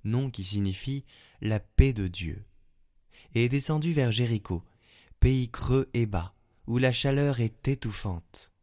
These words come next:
Jéricho, c'est la vie fiévreuse de ce monde, vie qui sépare de Dieu.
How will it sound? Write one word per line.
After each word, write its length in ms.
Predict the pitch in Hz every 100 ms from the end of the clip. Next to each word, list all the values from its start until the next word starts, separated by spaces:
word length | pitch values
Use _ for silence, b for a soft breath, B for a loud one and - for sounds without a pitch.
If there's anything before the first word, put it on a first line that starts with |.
| _ _ _ _ _ _ _ _ _ _
Jéricho, 600 | 107 117 117 117 135 147 b b b b
c'est 160 | - 127
la 120 | 123
vie 200 | 120 135
fiévreuse 640 | - - 139 113 120 113
de 100 | 95
ce 160 | 98 -
monde, 420 | 95 92 87 80 - B B B B -
vie 280 | 107 151
qui 180 | 156 110
sépare 480 | - 135 123 135 110
de 100 | 95
Dieu. 320 | 90 85 82